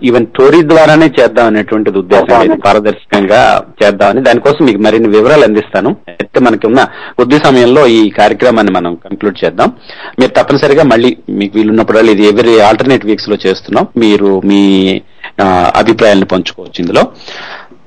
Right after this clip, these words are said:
Speaker 1: ప్రశాంత్ గారు, మనం చివరి అంక-, మనకి చాలా తక్కువ సమయం ఉంది. So మీరేం చెప్పదలుచుకున్నారు మన మిగతా మీలాగా స్వచ్ఛంద సేవ చేసుకు-, చేస్తున్నటువంటి ఔత్సాహికులకి మీరు ఇచ్చే సజెషన్ ఏంటి?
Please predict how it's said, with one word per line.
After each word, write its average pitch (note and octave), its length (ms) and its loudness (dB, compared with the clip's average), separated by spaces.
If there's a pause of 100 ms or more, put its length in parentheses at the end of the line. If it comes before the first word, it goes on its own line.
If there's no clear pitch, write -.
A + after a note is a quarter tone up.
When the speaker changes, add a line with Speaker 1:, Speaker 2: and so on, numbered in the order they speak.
Speaker 1:
ప్రశాంత్ E3+ 440 0
గారు, G2+ 160 0 (460)
మనం A#2 280 0
చివరి B2+ 320 0
అంక-, B2+ 360 -2
మనకి G#2+ 320 -4
చాలా G#2 220 -4
తక్కువ A2 300 -4
సమయం A#2 260 0
ఉంది. F2+ 280 -6 (460)
So B2+ 120 4 (120)
మీరేం G#3+ 540 4
చెప్పదలుచుకున్నారు G#2+ 880 -4 (140)
మన G#2+ 340 0
మిగతా A#2 540 2
మీలాగా A#2 680 2
స్వచ్ఛంద A2+ 500 -4
సేవ G#2 300 0 (100)
చేసుకు-, F#2+ 480 -4 (160)
చేస్తున్నటువంటి G2 840 -2
ఔత్సాహికులకి G2 880 -2 (180)
మీరు A2 160 4
ఇచ్చే G#2+ 220 0
సజెషన్ F#2+ 400 0
ఏంటి? F2 240 -12